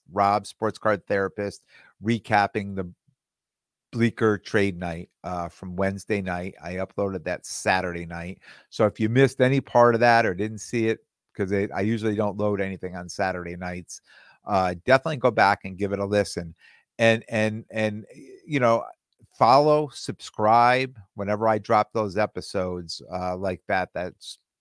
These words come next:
will come out on Not My Normal Day. You'll be notified. Um, so today's Sunday. I put some time aside to work on my inventory for the National.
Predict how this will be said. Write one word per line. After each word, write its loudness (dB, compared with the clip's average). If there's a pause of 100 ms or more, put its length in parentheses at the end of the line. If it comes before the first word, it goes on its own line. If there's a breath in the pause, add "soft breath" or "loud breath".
(240)
will -4
come -6
out 0
on -10
Not -8
My -10
Normal -10
Day. -6 (260 soft breath)
You'll 4
be 2
notified. -2 (420)
Um, -10 (2750 soft breath)
so 8
today's 10
Sunday. 6 (460 loud breath)
I 2
put 2
some 0
time 2
aside 4
to -8
work 2
on 0
my 0
inventory -2
for -8
the -8
National. -8